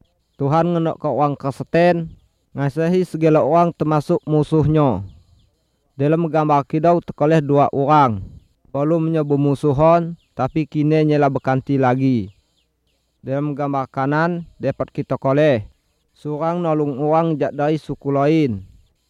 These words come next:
yang bermusuhan dengan sukunya. Orang keseten harus berbuat baik kepada segala orang.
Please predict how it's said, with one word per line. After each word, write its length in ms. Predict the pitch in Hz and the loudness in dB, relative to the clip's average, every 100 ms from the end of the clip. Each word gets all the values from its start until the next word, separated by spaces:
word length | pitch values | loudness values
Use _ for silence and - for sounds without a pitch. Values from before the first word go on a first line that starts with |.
| 135 | -4
yang 320 | 160 160 160 | 0 0 2
bermusuhan 720 | 151 151 143 160 151 165 165 | 2 2 0 0 2 2 2
dengan 240 | 151 143 135 | 0 0 -2
sukunya. 800 | - 135 - 131 139 151 139 107 90 _ _ _ _ _ _ _ _ - | -4 -8 -4 -2 0 2 0 -2 -10 _ _ _ _ _ _ _ _ -10
Orang 240 | 131 139 | -6 -6
keseten 640 | - 139 135 139 151 160 165 | -8 -10 -8 -8 -4 -4 -2
harus 320 | 135 139 - | -4 -6 -6
berbuat 400 | 135 127 127 123 | -4 -2 -2 -4
baik 400 | 135 151 165 - | -2 -2 -2 -6
kepada 400 | - - 131 156 | -12 -6 -2 -2
segala 320 | - 131 123 | -2 0 0
orang. 640 | 90 113 135 139 110 107 | 0 -2 2 2 2 -4